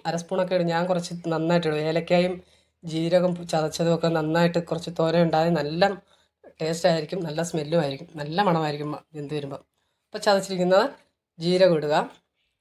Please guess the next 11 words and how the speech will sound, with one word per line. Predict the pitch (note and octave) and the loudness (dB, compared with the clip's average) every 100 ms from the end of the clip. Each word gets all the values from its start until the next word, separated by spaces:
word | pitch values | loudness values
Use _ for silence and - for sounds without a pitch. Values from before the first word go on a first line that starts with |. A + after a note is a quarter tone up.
| _ _ _ _ - | _ _ _ _ -4
കാൽ | F3 E3+ | -2 0
ടീസ്പൂൺ | E3+ E3 F#3 F3+ | -2 -2 -2 -2
ജീരകം | D#3 D#3+ D#3+ | 0 0 0
ഇടുക, | D3 D#3+ - - _ _ _ _ - A3+ | 0 0 0 -6 _ _ _ _ -12 -10
അല്പം | E3+ F#3 F#3 - _ _ - | -2 0 0 -4 _ _ -20
ഉപ്പ്. | F3 - - - _ _ - | -18 -16 -16 -18 _ _ -16
ഉപ്പ് | F3+ A3 G3 | -12 2 4
കുറച്ച് | F3+ F#3+ A#3 - _ | 6 2 -4 -6 _
പുറകോട്ട് | F#3+ F#3+ F#3+ E3 | 0 2 0 -2
മതി | C#3 D#3+ | -6 -6
കേട്ടോ, | E3 | -2